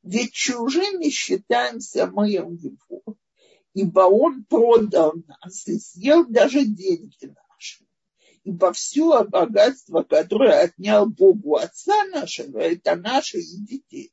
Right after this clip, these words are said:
наших. Теперь же всё, что сказал тебе Бог, делай». То есть, э, у Улы и Рахель тоже очень много накопилось за эти годы.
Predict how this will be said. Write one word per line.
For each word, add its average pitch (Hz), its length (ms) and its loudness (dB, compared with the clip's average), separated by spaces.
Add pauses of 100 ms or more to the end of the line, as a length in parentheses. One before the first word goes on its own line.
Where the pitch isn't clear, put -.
наших. - 460 -20 (640)
Теперь 320 540 0
же - 220 -4
всё, 277 460 -2
что - 300 -10
сказал 208 760 -4
тебе 277 400 -2
Бог, 302 400 2 (260)
делай». - 500 -20 (840)
То 349 260 2
есть, - 680 -4
э, 208 300 2 (120)
у 277 380 2
Улы 277 420 -2
и 185 320 -8
Рахель 359 720 -4
тоже 403 460 2
очень 220 400 -4
много 247 640 -4
накопилось 233 1000 -4
за 175 240 -8
эти 170 580 -8
годы. - 640 -18